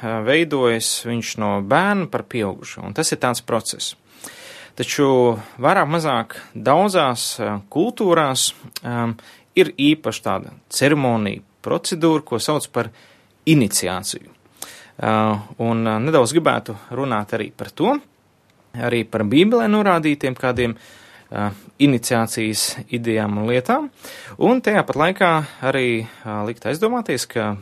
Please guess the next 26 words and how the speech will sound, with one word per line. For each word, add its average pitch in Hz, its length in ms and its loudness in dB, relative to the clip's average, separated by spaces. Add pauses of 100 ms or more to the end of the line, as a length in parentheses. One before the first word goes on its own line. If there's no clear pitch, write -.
(100)
nu, 170 160 -6
ir 165 160 -4
s-, - 240 -12
svarīgi, 185 540 2 (380)
ā, 110 300 -2 (420)
iedrošināt, 123 920 2
ā, 107 340 -6 (300)
ja, 135 180 -8
to - 180 -6 (240)
puiku 135 340 0
un 107 80 0
meiteni 175 340 -2
sākt - 260 -4
uzņemties 151 400 0
atbildību 117 400 -2
par - 120 -6
savu 104 240 -4
dzīvi. 104 240 -4 (1600)
Ā, 135 180 6 (280)
tātad 147 280 2
iniciācija 180 680 0
no 139 140 4
latīņu 147 340 0
vārda 131 380 0 (260)
nozīmē, 107 480 -4
ā, 104 560 -10